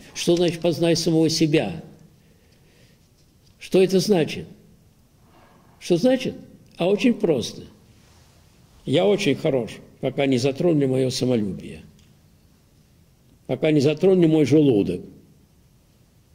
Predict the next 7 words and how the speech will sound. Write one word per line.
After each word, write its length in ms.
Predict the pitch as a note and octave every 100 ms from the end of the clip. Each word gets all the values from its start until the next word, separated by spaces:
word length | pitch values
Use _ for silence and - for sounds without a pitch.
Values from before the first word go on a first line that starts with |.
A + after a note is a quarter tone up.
| _
пока 140 | - D3
не, 140 | C#3+
пока 380 | D3+ D3+ D3 E3+
не 100 | D#3
затронули 500 | D#3 D#3 F3+ G3 F3
моего 360 | D#3 D#3 D#3+ D#3+
положения 880 | E3 E3 D3+ D#3+ A#2+ G#2 G2 G2